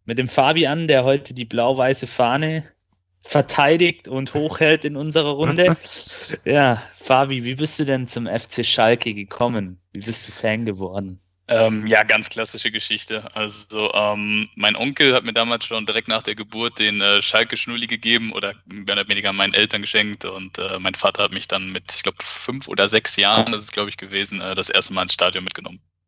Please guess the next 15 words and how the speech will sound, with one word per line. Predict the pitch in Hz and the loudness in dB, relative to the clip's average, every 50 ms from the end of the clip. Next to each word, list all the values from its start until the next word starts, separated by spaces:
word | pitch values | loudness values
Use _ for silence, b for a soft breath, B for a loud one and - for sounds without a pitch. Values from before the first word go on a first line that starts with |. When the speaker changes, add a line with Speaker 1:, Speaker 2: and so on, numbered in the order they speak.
| _ _ _ _ _ _ - | _ _ _ _ _ _ -20
Speaker 1:
Okay. | - - - - - _ _ _ _ B B B B B B B | -16 -12 -10 -12 -12 _ _ _ _ B B B B B B B
War | - 117 123 | 2 4 6
damals | 127 135 135 135 131 120 - - | 6 4 4 4 0 0 -2 -4
wahrscheinlich | 127 - - 135 135 127 | -4 -2 -2 -2 -2 -2
noch | 131 123 | -6 -6
im | 120 117 | -8 -8
Parkstadion, | - - 120 110 - - - - 104 101 101 101 95 95 92 87 | -4 -4 -4 -4 -4 -6 -6 -6 -6 -4 -4 -6 -8 -8 -10 -10
oder? | 101 104 101 98 101 101 - _ _ | -8 -6 -6 -6 -6 -8 -12 _ _
Speaker 3:
Nee, | - 127 151 208 254 | 0 2 2 2 4
nee, | 233 226 220 226 | 4 4 4 2
das | 202 170 - - | 2 -2 -4 -2
war | 160 165 | -2 -2
schon, | - - 160 147 147 143 135 | -2 -2 -4 -4 -4 -6 -6
äh, | - 123 127 131 127 | -4 -2 -2 -2 -2
die, | 127 127 123 123 120 120 120 | -4 -4 -4 -4 -2 -2 -4